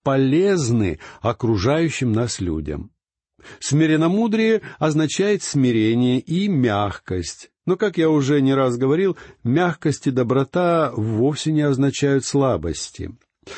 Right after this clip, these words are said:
Обратите внимание, что здесь Павел акцентирует смирение нашего ума,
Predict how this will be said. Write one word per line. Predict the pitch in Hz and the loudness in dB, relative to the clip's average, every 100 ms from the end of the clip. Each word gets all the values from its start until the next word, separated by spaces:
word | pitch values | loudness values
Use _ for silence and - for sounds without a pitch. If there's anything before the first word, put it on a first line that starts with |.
| - | -8
Обратите | - 143 180 208 190 | -2 0 0 -2 0
внимание, | 180 175 165 143 | 2 4 4 4
что | 120 - 151 143 | 0 -2 2 2
здесь | 110 117 175 214 156 - - _ _ | 0 -2 0 0 -2 -8 -20 _ _
Павел | 165 202 170 95 85 - _ _ | 0 2 2 0 -4 -12 _ _
акцентирует | 147 147 - 165 160 - 208 202 190 175 - _ _ | -4 -2 -2 0 0 -2 0 2 2 0 -4 _ _
смирение | - - 143 156 147 147 208 196 190 175 | -6 0 2 4 4 4 2 2 2 2
нашего | 151 170 - 175 | 2 0 0 0
ума, | 170 165 139 85 | 2 2 0 -2